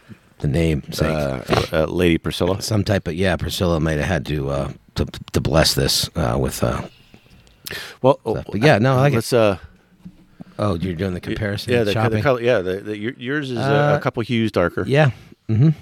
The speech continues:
Speaker 2: Uh,
Speaker 1: Yep.
Speaker 2: but, uh, no, I, I, I, I think they're, uh, quite, quite good. Obviously, you know, we talked that, uh, Summer Solstice, uh, is a regular rotation for us, and, uh,
Speaker 1: Mm-hmm.
Speaker 2: I, for, for me, for sure, uh,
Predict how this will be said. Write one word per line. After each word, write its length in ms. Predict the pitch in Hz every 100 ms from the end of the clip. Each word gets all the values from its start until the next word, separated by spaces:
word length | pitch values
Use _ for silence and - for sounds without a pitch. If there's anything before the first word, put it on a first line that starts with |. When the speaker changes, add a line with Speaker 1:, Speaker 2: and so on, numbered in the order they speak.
| - - -
Speaker 2:
Uh, 280 | - 95 85
Speaker 1:
Yep. 120 | 113 143
Speaker 2:
but, 220 | 87 - 92
uh, 240 | 92 92 -
no, 180 | 120 127
I, 120 | 87 92
I, 140 | - 92 -
I, 160 | - 85 85
I 40 |
think 260 | 95 113 -
they're, 380 | 101 101 92 87
uh, 40 |
quite, 300 | 82 101 92 - - 95
quite 200 | 104 -
good. 280 | 95 90
Obviously, 560 | 85 87 92 92 - 85
you 180 | 82 82
know, 80 | 78
we 80 |
talked 260 | 82 80 82
that, 260 | - - 85
uh, 100 | 78 - - - -
Summer 280 | - 120
Solstice, 640 | 98 101 95 - 95 87 -
uh, 440 | 90 85 82 80 76 - _ _
is 140 | - 90
a 40 | 85
regular 260 | 90 85
rotation 640 | 80 82 - 78 78 76 78
for 220 | 78 80
us, 280 | 76 - - - - - - -
and, 280 | 87 85
uh, 60 | 82 85 110 139
Speaker 1:
Mm-hmm. 100 | 101
Speaker 2:
I, 160 | 76
for, 200 | 87 95
for 160 | 90 113
me, 160 | 160
for 140 | 156 -
sure, 500 | - 107 92 82 78 - _ _ _ _ -
uh, 640 | 92 87 87 85 78 76